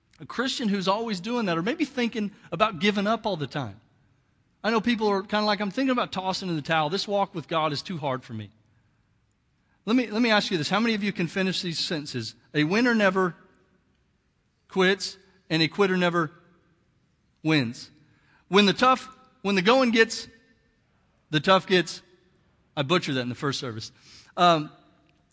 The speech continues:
what I've found as I've read the Bible is that a follower of Jesus, a follower of Jesus has to be willing to accept some hardships, has to be willing to accept some, maybe some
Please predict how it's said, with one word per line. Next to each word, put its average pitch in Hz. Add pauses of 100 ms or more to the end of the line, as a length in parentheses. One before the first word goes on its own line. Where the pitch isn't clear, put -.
what 170
I've 240
found 226
as 190
I've 196
read 196
the 180
Bible 185
is 160
that 180
a 151
follower 214
of 175
Jesus, 151 (420)
a 160
follower 214
of 185
Jesus 196
has 196
to 185
be 180
willing 196
to 170
accept 190
some 165
hardships, 180 (480)
has 196
to 196
be 190
willing 196
to 175
accept 202
some, 160
maybe 202
some 170